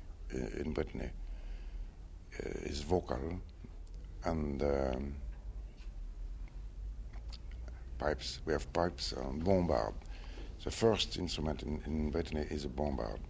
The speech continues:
and, um, the second to accompany the bombard is a biniou. Uh, the biniou is a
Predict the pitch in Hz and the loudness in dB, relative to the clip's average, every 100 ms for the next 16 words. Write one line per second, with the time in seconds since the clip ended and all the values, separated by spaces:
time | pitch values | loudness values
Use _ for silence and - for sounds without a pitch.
0 | - - - - - 67 67 69 69 67 | -8 -10 -10 -8 -2 0 2 2 2 2
1 | 65 - - - - - - - - - | -2 -4 -8 -8 -10 -10 -10 -10 -10 -8
2 | - 80 101 87 92 104 90 71 80 71 | -4 2 4 6 4 2 2 2 2 0
3 | 90 95 98 98 - - - - - 71 | 2 4 2 0 -6 -8 -10 -10 -2 0
4 | 78 82 90 87 82 73 76 71 82 73 | 2 6 6 4 -2 0 2 2 0 0
5 | 90 85 90 - - - - - - - | 2 4 2 -2 -6 -8 -8 -8 -10 -10
6 | - 62 60 55 - - - - - - | -2 2 2 2 -2 -6 -6 -6 -8 -8
7 | - - - 80 92 101 98 78 | -10 -8 -6 -2 2 4 4 4